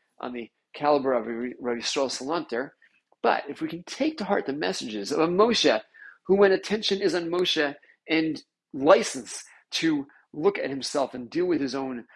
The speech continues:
reality, he looks outward. And, and Rabbi Yisrael Salanter, who all would expect at that moment to be totally internally focused, yet mindful of the other,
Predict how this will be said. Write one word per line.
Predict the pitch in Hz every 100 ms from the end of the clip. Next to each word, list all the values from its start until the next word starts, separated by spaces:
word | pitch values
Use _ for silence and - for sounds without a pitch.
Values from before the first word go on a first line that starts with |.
| - _
reality, | 135 139 135 143 131 127 113 _ _ _
he | - 147 156
looks | 165 151 - 151
outward. | 143 131 113 110
And, | 135 143 143 -
and | 156 175 175
Rabbi | 170 160
Yisrael | 196 175 - 185
Salanter, | - 180 190 - 143
who | 139 139 - - - _
all | 175 208 190 156
would | 143
expect | 127 - 160 -
at | 113
that | 131 147
moment | 139 151 127 - - _
to | -
be | 131
totally | - 170 160 151
internally | 135 123 - 143 143 127
focused, | - 131 - - 123
yet | -
mindful | 120 131 143 - 127
of | 98
the | 113
other, | 131 127 175